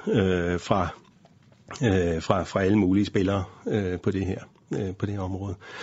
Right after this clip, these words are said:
Så det er sådan, det er den sammenhæng, jeg tror, man skal se, øh, disruption, det er, øh, hvor forretningsmodellen er, er under angreb. Jeg tror så,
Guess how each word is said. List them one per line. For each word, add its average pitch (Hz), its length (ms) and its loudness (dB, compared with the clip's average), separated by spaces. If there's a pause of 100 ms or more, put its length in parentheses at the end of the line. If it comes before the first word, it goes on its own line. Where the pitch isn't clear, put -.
(120)
Så 110 100 4
det 131 180 6
er 147 60 4
sådan, 147 460 6
det 147 120 6
er 147 40 -8
den 147 280 4
sammenhæng, 135 580 6
jeg 117 100 2
tror, 131 180 2
man 113 160 2
skal - 160 0
se, 123 280 2
øh, 101 240 4 (100)
disruption, 101 640 2
det 117 200 4
er, 110 320 4
øh, 98 280 2 (140)
hvor 101 160 2
forretningsmodellen 95 840 0
er, 90 40 0
er 98 240 0
under 90 180 -2
angreb. 87 320 -6 (840)
Jeg 107 100 6
tror 180 240 8
så, 107 260 4